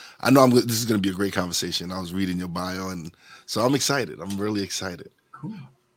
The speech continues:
Speaker 1: All right, so let's just jump right into it.
Speaker 2: Yeah.
Speaker 1: So, uh,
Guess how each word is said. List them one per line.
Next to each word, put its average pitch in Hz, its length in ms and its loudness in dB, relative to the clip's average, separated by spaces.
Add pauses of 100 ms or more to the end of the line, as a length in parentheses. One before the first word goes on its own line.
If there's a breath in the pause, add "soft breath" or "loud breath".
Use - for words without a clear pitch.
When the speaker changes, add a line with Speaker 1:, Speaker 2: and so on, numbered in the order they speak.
Speaker 1:
All 120 100 -2
right, 101 120 -2
so 127 80 0
let's 185 140 4
just 156 160 -2
jump 120 160 2
right 95 180 -2
into 90 240 -12
it. - 100 -20 (380)
Speaker 2:
Yeah. 123 140 -6 (340)
Speaker 1:
So, 104 380 -2 (440)
uh, 98 60 -12